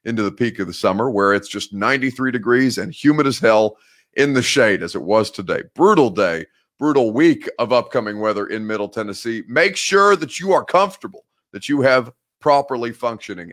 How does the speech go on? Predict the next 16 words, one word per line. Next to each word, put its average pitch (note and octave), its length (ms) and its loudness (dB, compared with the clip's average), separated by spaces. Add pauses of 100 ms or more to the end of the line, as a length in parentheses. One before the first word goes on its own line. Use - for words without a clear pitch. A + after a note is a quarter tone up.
H A#2 260 -10
V G#2 180 -6
A F#2+ 100 -6
C C3+ 380 -8 (340)
at A2+ 260 -4
Brymak C#3 480 2
Mechanical, G#2 760 -2 (200)
B B2 200 -4
R G#2+ 220 2
Y G2+ 440 2 (220)
M A#2 260 -4
A F#2+ 160 -2
K, F#2 500 -2 (240)
brymak F#2 520 -2 (520)
dot G#2 260 0
com. F2+ 340 -2